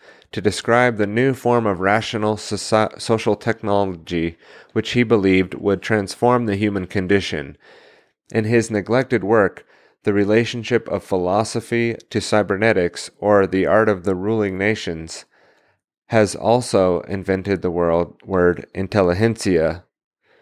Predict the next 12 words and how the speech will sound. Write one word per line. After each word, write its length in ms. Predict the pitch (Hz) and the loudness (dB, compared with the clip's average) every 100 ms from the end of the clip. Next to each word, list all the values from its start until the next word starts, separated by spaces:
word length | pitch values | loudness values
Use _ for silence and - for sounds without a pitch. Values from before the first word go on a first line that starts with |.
| _ _ _ _ _ _ _ _ _ _ _ _ _ | _ _ _ _ _ _ _ _ _ _ _ _ _
In 100 | 113 | -2
a 60 | 110 | 0
passage 680 | 127 120 120 127 117 - - | 0 0 0 0 0 -4 -8
challenging 760 | 123 113 117 104 107 104 104 - | 0 2 2 0 0 0 -4 -8
the 80 | 95 | 0
leadership 600 | 107 107 104 - 104 - | 2 2 0 0 0 -2
of 120 | 95 | -4
the 120 | 98 | -2
nationalist 960 | 98 101 - 107 101 98 98 - - - | -2 -2 -2 -2 -2 0 -2 -6 -16 -6
poet 440 | 110 101 98 - _ - | 0 4 2 0 _ -2
Adam 460 | 107 107 104 104 - _ _ - | 0 2 0 -4 -12 _ _ -12
Mickiewicz, 1200 | 98 - 117 110 - 95 92 95 - - - | -8 0 0 0 -6 -2 0 0 -4 -10 -10